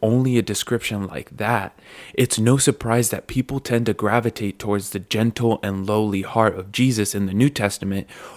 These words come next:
over the judgmental, merciless wrath of Almighty God in the, in the Old Testament. But in all honesty, that is a severe mishandling of God's history of redemption,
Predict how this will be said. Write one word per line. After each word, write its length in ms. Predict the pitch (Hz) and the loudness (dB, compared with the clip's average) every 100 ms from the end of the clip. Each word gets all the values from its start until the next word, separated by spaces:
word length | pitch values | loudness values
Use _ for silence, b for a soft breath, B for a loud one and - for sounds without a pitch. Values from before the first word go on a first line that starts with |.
| B | B
over 220 | 107 110 | 2 4
the 160 | 101 95 | 2 0
judgmental, 800 | - 123 135 107 101 101 104 95 | 2 4 4 2 0 0 -2 -2
merciless 720 | 101 113 117 120 107 104 - | 0 0 0 -2 0 0 -2
wrath 440 | 98 101 107 104 - | -4 0 0 -2 -6
of 200 | 95 - | -6 -4
Almighty 580 | - 107 104 101 98 95 | 0 0 2 0 -2 -4
God 340 | - 92 98 - | -4 -2 -4 -4
in 120 | 98 | -6
the, 220 | 98 120 - | -4 -6 -6
in 140 | 101 92 | -8 0
the 40 | |
Old 220 | - 147 | 4 4
Testament. 520 | - 104 - - - - B B B B B B | 4 -6 -6 -14 -16 -20 B B B B B B
But 100 | 117 | 4
in 140 | 120 | 4
all 220 | 123 147 - | 4 2 2
honesty, 640 | 117 127 117 - 101 95 B B B | 2 2 0 -4 -6 -6 B B B
that 140 | 113 127 | 0 2
is 160 | 127 | 2
a 80 | 123 | 2
severe 720 | - 120 98 95 113 127 127 | 0 -2 -2 0 4 8 8
mishandling 960 | 117 107 117 - - 113 104 98 98 98 | 6 2 2 0 0 0 0 -2 -2 -6
of 180 | 98 - | -8 -6
God's 300 | 101 101 - | -4 -4 -6
history 540 | - 131 - 117 107 | 2 2 4 2 2
of 160 | 95 92 | 0 -2
redemption, 680 | 92 113 110 104 - 87 | -6 -2 0 0 -4 -8